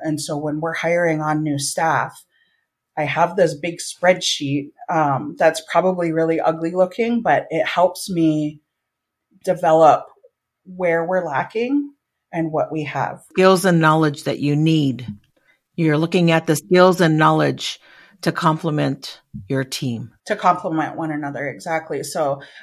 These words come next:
Speaker 1: I might have one staff member who is really well versed in, like, harm reduction practice, um, you know, what kind of gear you could use and how that's gonna be safer and how you can, um,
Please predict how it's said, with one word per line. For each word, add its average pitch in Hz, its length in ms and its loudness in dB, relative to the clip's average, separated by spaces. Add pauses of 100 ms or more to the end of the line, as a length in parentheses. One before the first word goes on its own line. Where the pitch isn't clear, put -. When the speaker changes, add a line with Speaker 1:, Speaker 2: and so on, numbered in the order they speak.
Speaker 1:
I 170 100 -2
might 180 260 0
have 165 340 0
one 160 200 -2
staff 151 380 -4
member 202 480 -2
who 160 220 -4
is 151 340 -6
really 180 440 0
well 156 260 0
versed 147 420 -6
in, 156 160 -6
like, 143 200 -6
harm 156 220 -8
reduction 151 440 -6
practice, 170 800 -4 (380)
um, 139 640 -4
you 175 140 -6
know, 147 400 -4 (100)
what 170 300 -6
kind 165 200 -4
of 160 140 -8
gear 160 200 -4
you 165 200 -8
could 180 220 -12
use 175 340 -10
and 165 120 -10
how 160 240 -4
that's 151 260 -6
gonna 170 180 -12
be 160 160 -14
safer 190 440 -10
and 160 180 -6
how 165 80 -6
you 165 140 -8
can, 165 220 -20 (360)
um, 147 320 -12